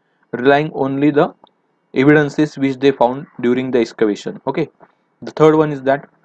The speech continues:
answer to all these things are supported by reliable evidences। So this is very important। Reliable evidences we, which we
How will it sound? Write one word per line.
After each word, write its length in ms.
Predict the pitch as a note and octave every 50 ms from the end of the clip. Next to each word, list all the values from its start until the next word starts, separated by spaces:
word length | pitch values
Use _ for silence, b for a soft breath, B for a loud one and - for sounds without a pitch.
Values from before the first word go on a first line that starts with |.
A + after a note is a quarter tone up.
| _ -
answer 360 | - C3+ D3 - F3+ E3+ E3
to 100 | D#3 E3+
all 260 | - - C#3+ C#3+ C#3+ C#3+
these 240 | D3+ D3+ D3+ -
things 400 | - - C3 C3 C#3+ C#3+ - - - - - - -
are 180 | A#2 B2+ C3 C3+
supported 520 | C3+ - C3+ - - C#3 C3+ - C#3 C3 B2+
by 120 | C3 C3
reliable 480 | B2 A#2+ A#2 B2+ C3 B2 B2+ C3+ - -
evidences। 560 | - A#2 A2+ A2 G#2+ G#2 G2+ - G#2 G2+ -
So 240 | - - - A#2 A2+
this 140 | A2+ A#2 C3+
is 100 | B2+ A#2
very 220 | A2+ A#2 A#2+ A#2+
important। 380 | A2+ G#2 - G#2 G2+ G2+ G2 G2
Reliable 360 | A2 B2+ C#3 D3 D3 D3+ D3+
evidences 540 | D3+ D3 C#3+ C#3+ C#3+ C#3 C#3 - C#3+ C#3 - -
we, 200 | C#3 C#3 D3+ D#3 - _ _ _ _ _ -
which 220 | B2 B2+ B2+ - C3+
we 200 | C#3+ C#3 D#3